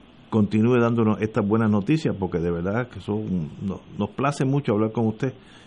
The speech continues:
y dejar al lado un poco la histeria del momento, que eso, eh, hay,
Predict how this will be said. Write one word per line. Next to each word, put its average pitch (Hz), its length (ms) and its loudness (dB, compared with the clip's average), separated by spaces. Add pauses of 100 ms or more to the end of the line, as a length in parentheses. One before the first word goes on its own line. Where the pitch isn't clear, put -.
(120)
y 98 400 2
dejar 90 340 -2
al 95 260 -2
lado 110 260 0
un 107 100 4
poco 107 340 -2
la 90 120 -2
histeria 113 460 2
del 104 160 4
momento, 101 520 0
que 90 100 -4
eso, 95 320 -2 (640)
eh, 85 300 -4 (100)
hay, 92 160 -2